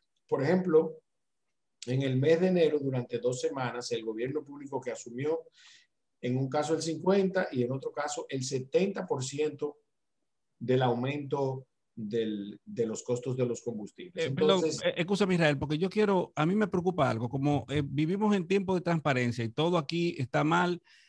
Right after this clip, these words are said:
Speaker 2: eh, contratar tiene una serie de regulaciones, la ley tres cuarenta, ta, ta, ta, ta, ta, ta. Eh, ¿le es dable desde el punto de vista legal a un mandatario o a un gobierno asumir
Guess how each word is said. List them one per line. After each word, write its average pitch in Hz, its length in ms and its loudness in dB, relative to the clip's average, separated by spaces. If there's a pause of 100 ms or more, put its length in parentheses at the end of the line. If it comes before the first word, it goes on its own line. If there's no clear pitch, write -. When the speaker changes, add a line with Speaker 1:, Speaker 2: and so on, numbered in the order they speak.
(240)
Speaker 2:
eh, 123 260 -2
contratar 143 720 2
tiene 151 220 0
una 147 140 2
serie 147 240 -2
de 143 60 -2
regulaciones, 147 680 -2
la 131 120 2
ley 135 760 0
tres 135 160 -4
cuarenta, 151 560 0
ta, 139 140 -4
ta, 131 160 -6
ta, 180 200 2
ta, 143 140 -6
ta, 151 100 -8
ta. 175 260 -2 (500)
Eh, 180 120 -10
¿le 247 180 4
es 240 100 0
dable 135 460 6
desde 143 200 -2
el 151 80 -2
punto 196 280 -2
de 190 60 2
vista 190 260 2
legal 160 500 4 (460)
a 156 220 6
un 175 680 2
mandatario 151 600 2
o 147 140 6
a 139 60 8
un 190 220 4
gobierno 147 680 4 (680)
asumir 165 840 4